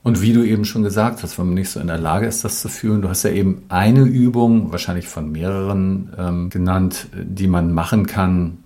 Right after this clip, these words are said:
um in die Wut zu kommen, sozusagen, sich Situationen vorstellen, durch einen Raum gehen, ähm, Situationen vorstellen, wo man schon mal wütend war, die einen gemacht haben und, äh, diese Wut produzieren. Es gibt da sicher viele verschiedene Möglichkeiten. Aber auf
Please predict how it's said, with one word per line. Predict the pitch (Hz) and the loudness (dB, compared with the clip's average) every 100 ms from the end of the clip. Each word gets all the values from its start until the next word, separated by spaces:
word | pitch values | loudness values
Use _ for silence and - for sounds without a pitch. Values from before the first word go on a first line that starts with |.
| _ | _
um | 92 90 87 | 0 2 2
in | - 98 | 0 -2
die | 90 | -2
Wut | 101 101 - - - | -2 -6 -8 -16 -14
zu | - 85 | -12 -8
kommen, | - 95 95 | -2 -2 -2
sozusagen, | 90 - 82 85 82 | -4 -8 -6 -4 -4
sich | 80 82 | -4 -4
Situationen | 98 92 85 80 - 87 87 | -6 -6 -4 -6 -4 -2 -2
vorstellen, | - 82 - 87 85 85 | -4 -8 -6 -4 -4 -4
durch | 87 95 | -6 -6
einen | 76 | -4
Raum | 76 90 87 | -2 -2 -2
gehen, | 87 85 87 87 82 | -2 -2 -4 -6 -8
ähm, | 78 78 90 101 82 82 - 90 101 101 | -8 -6 -4 -4 -6 -12 -16 -14 -12 -8
Situationen | 95 98 101 90 110 95 | -6 -4 -2 0 0 -2
vorstellen, | - 92 107 92 90 | -2 -4 0 0 0
wo | 85 | -2
man | 87 | -2
schon | - 92 | -2 -2
mal | 82 | -2
wütend | 87 92 80 | -4 -6 -6
war, | 82 85 90 | -4 -2 -2
die | 87 90 | -4 -6
einen | 82 82 | -8 -6
gemacht | 80 82 - | -6 -8 -10
haben | 82 80 82 | -8 -6 -8
und, | 78 78 - - - - - - _ _ | -10 -12 -14 -20 -20 -20 -20 -20 _ _
äh, | - 107 98 | -12 -4 -2
diese | 87 98 95 85 | -2 -4 -4 -2
Wut | 98 - | -4 -4
produzieren. | 101 90 90 98 95 | -2 -2 -2 0 0
Es | 92 - | 0 -2
gibt | 117 | -2
da | 107 | 0
sicher | 95 95 85 | 0 -2 -4
viele | - 90 | -4 -8
verschiedene | 87 82 - 90 82 | -6 -8 -8 -6 -4
Möglichkeiten. | 78 78 76 76 - 71 76 78 - - - | -4 -6 -10 -16 -12 -12 -10 -12 -14 -18 -8
Aber | - 82 | -4 -2
auf | - | -4